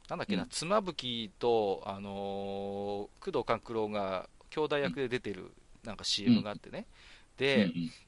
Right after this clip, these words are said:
Speaker 1: なんだっけな、妻夫木が何でもご飯の上に乗っけて食う癖があって、「お前昔からそうだったよな」みたいな、なんかそういうシーエムがあってね。
Speaker 2: うんうんうん。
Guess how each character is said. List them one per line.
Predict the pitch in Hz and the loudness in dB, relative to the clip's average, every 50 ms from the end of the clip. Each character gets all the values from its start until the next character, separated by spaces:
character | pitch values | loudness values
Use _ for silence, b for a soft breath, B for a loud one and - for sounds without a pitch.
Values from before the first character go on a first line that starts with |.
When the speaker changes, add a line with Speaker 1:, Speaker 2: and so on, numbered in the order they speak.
| - | -6
Speaker 1:
な | - 151 | -6 -4
ん | 151 | -4
だ | 104 | -4
っ | - | -6
け | - 98 | -8 -6
な、 | 101 104 101 98 - - - - - - - - | -6 -6 -6 -8 -10 -14 -20 -20 -20 -20 -12 -4
妻 | - 196 262 | 2 4 4
夫 | 269 185 143 | 4 4 0
木 | - 131 | -2 0
が | 127 127 117 104 | 2 2 2 2
何 | 110 127 160 220 277 | 2 0 0 0 0
で | 311 294 | -2 -4
も | 277 233 | 0 2
ご | 285 262 | 6 6
飯 | 240 220 | 6 6
の | 165 135 | 6 4
上 | 131 139 139 135 | 2 4 2 2
に | 120 135 135 120 107 92 - - b b b b b - - | 2 -2 -4 -4 -6 -8 -10 -16 b b b b b -6 -2
乗 | 127 139 | -2 -2
っ | - - | 0 0
け | - 196 | 2 2
て | - 196 | 2 2
食 | - - 196 160 | -2 -4 -4 -4
う | 117 | -2
癖 | - - - 120 | -2 -2 -2 -2
が | 110 110 | -2 -2
あ | |
っ | 101 | -2
て、 | - 101 92 | -2 -4 -4
「お | |
前 | 95 98 98 | -4 -4 -4
昔 | 101 110 107 151 143 - | -6 -4 -2 -2 -2 0
か | - 170 | 2 2
ら | 165 | 2
そ | - - | 2 4
う | 180 | 4
だ | 139 | 4
っ | 117 | 4
た | - - 98 | 4 2 0
よ | 101 | 0
な」 | 107 104 95 | -2 -4 -6
み | 95 92 | -8 -12
た | - - - | -14 -14 -12
い | 98 | -10
な、 | 98 | -8
な | 101 98 | -10 -10
ん | - | -10
か | - 101 | -10 -10
そ | - - 107 107 | -8 -6 -6 -6
う | 110 | -6
い | 110 107 107 107 104 | -6 2 6 6 6
う | 92 | 8
シ | 87 87 85 107 | 6 4 2 0
ー | 107 | -2
エ | |
ム | 104 104 107 | -6 -6 -4
が | 107 | -4
あ | 110 | -4
っ | |
て | - | -6
ね。 | - - | -8 -12
Speaker 2:
う | |
ん | - 98 | -14 -14
う | |
ん | |
う | |
ん。 | 104 | -14